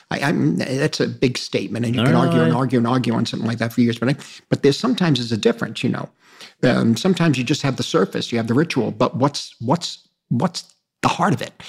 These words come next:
Speaker 1: The heart is the spirituality in life, you know. And, um, uh,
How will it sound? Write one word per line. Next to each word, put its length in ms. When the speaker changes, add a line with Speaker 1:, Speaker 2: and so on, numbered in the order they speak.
Speaker 1:
The 60
heart 200
is 140
the 80
spirituality 800
in 80
life, 280
you 100
know. 160
And, 340
um, 300
uh, 360